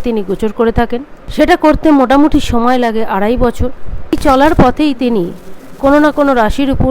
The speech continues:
তার সাড়ে সাতির প্রভাব কিংবা কারোর উপর তার ঢাইয়া প্রভাব দিয়ে থাকেন। শনিদেবের যে কোনো পরিবর্তনের বিশাল প্রভাব পড়ে সমস্ত রাশির উপর,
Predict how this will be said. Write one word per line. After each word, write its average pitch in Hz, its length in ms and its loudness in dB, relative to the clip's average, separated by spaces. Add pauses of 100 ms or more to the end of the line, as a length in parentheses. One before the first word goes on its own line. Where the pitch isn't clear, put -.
তার 226 180 0
সাড়ে 208 180 0
সাতির 247 340 -2
প্রভাব 240 280 2 (600)
কিংবা 285 300 2 (460)
কারোর 254 300 4
উপর 247 240 4
তার 226 180 0
ঢাইয়া 220 240 2 (100)
প্রভাব 214 280 2 (140)
দিয়ে 220 220 2
থাকেন। 165 240 -4 (260)
শনিদেবের 349 520 4
যে 269 140 4
কোনো 330 120 4 (120)
পরিবর্তনের 277 680 2
বিশাল 254 220 0 (100)
প্রভাব 233 240 2 (120)
পড়ে 190 180 0 (140)
সমস্ত 254 300 -2 (160)
রাশির 185 340 -2
উপর, 214 200 0